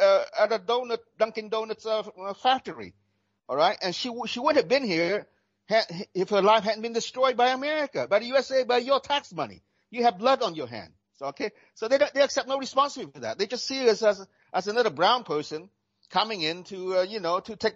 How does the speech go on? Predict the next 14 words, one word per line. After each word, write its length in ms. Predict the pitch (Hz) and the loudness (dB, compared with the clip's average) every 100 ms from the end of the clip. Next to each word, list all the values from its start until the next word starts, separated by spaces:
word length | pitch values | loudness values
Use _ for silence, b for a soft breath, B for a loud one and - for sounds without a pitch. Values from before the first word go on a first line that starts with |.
| - | -4
uh, 260 | 185 190 190 | -4 -4 -4
to 120 | 214 | -2
take 180 | 233 220 | 0 0
advantage 400 | 151 233 285 226 | 2 2 2 -6
of 100 | 156 | -10
them. 140 | 90 _ _ _ - | -16 _ _ _ -4
I've 160 | 214 233 | -2 0
had 160 | 233 233 | -2 -4
the 80 | |
same, 300 | - 247 247 _ - 208 | -4 -4 -4 _ -12 -6
uh, 100 | 196 | -2
say 200 | 247 247 | 0 0
to 100 | 254 | -2
me, 320 | 240 311 110 | -10 -12 -14